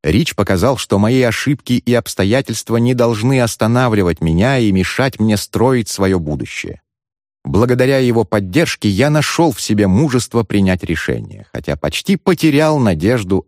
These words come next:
это сделать. В две тысячи девятнадцатом году телеведущая Лиза Линк объяснила в интервью важность наличия в работе команды.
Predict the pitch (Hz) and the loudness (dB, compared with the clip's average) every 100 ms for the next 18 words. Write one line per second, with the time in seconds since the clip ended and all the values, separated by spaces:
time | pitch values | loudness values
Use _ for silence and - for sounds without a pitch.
0 | - 82 85 76 60 57 55 - _ _ | -2 -2 -2 -6 -8 -12 -14 -20 _ _
1 | _ _ _ _ _ _ _ _ _ _ | _ _ _ _ _ _ _ _ _ _
2 | _ _ - 80 80 123 226 214 196 143 | _ _ -4 -2 2 0 0 0 0 2
3 | 135 147 147 113 110 101 87 85 95 101 | 0 0 -2 -2 0 2 2 0 0 0
4 | 85 82 90 - - 87 82 90 92 78 | 0 0 0 -2 0 0 2 2 0 0
5 | 71 98 180 - - _ - 127 170 - | 0 0 0 -4 -12 _ -4 -2 -2 0
6 | 156 156 110 90 85 87 85 104 170 156 | 2 2 2 2 0 0 0 0 0 -4
7 | - 73 69 127 170 147 156 - 98 87 | -10 -6 0 0 0 0 -2 0 0 2
8 | 156 - 143 131 92 87 107 101 - 85 | 0 0 0 0 0 0 0 -2 -2 0
9 | 73 65 57 | 0 -2 -8